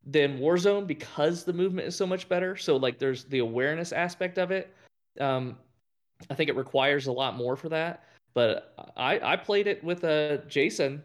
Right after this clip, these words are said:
on, uh, on Xbox, uh, yesterday, and it was a lot of fun.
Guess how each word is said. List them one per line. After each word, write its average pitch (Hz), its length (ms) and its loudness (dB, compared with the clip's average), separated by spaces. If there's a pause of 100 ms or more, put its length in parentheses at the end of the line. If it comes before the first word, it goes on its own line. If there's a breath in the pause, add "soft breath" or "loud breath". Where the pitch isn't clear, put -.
(140)
on, 131 260 -2
uh, 127 180 -2
on 131 180 -2
Xbox, - 800 -6
uh, 127 340 -6
yesterday, 135 640 0 (400 soft breath)
and 117 320 4
it 151 60 2
was 269 100 -2
a 156 60 -2
lot 120 200 2
of 117 80 -4
fun. 135 360 0